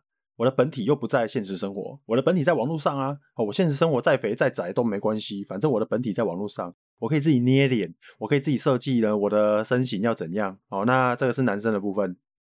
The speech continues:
那对一些女性消费者来说呢，哎，这只是，如果他们啊，他们只是出门吃个饭，哦，啊，明明等一下吃饱就要回家了，可是她还是要化妆，啊，也是要盛装打扮，啊，为什么？因为呢，她吃饭的时候她还要拍照，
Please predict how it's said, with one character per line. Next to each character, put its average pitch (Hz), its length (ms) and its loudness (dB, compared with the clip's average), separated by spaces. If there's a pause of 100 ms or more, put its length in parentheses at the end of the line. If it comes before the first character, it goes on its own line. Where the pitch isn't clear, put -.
那 170 100 -2
对 180 160 4
一 - 20 4
些 175 180 4
女 135 120 4
性 156 180 0
消 147 160 4
费 156 140 4
者 117 80 0
来 104 160 2
说 117 180 0
呢， 110 280 -2
哎， 107 280 0
这 143 200 -4
只 113 160 -8
是， 131 400 2
如 139 100 0
果 165 100 4
他 156 140 2
们 147 160 2
啊， 110 60 0
他 143 80 -2
们 156 100 -2
只 113 100 -6
是 135 120 -2
出 156 200 0
门 117 160 2
吃 131 200 -2
个 113 100 -2
饭， 92 320 -4 (160)
哦， 92 140 -12
啊， 107 120 -8
明 143 200 4
明 156 160 2
等 113 120 2
一 107 80 0
下 151 140 2
吃 147 220 -2
饱 92 180 -2
就 123 100 -2
要 120 60 0
回 95 140 -6
家 90 240 -6
了， 82 80 -10
可 139 100 -2
是 160 40 0
她 175 140 0
还 135 120 2
是 131 120 -4
要 170 80 4
化 165 200 2
妆， 147 260 -4 (320)
啊， 156 140 0
也 123 80 4
是 127 100 2
要 160 60 4
盛 151 200 0
装 131 220 0
打 98 160 -2
扮， 101 260 -4 (120)
啊， 98 100 -8
为 135 140 4
什 117 100 0
么？ 82 220 -8 (500)
因 180 180 2
为 208 160 6
呢， 160 220 2
她 185 160 2
吃 180 260 0
饭 170 160 2
的 120 80 0
时 107 120 -4
候 110 80 0
她 127 100 -2
还 117 60 2
要 110 100 2
拍 101 180 0
照， 95 300 -6